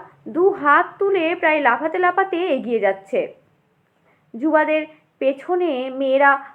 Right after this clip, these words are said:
অদ্ভুত একটা গান একই সুরে গাইছে। একেবারে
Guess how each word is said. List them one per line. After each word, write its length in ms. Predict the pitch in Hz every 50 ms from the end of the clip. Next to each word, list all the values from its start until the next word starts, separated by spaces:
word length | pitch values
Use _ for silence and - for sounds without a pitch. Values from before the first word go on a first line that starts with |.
| _
অদ্ভুত 600 | - 220 269 269 269 - - - - 392 427 440 -
একটা 260 | 339 330 330 349 311
গান 460 | 269 214 214 214 208 220 240 294 359
একই 280 | 320 220 214 214 247 247
সুরে 300 | - - 240 247 277 269
গাইছে। 540 | 208 170 160 175 170 - 240 185 170 - - _ _ _ _ _ _ _ _ _ _ _ _ _ _ _ _ _ _ _ _ _ _ _ _ -
একেবারে 440 | 247 285 285 311 302 294 294 311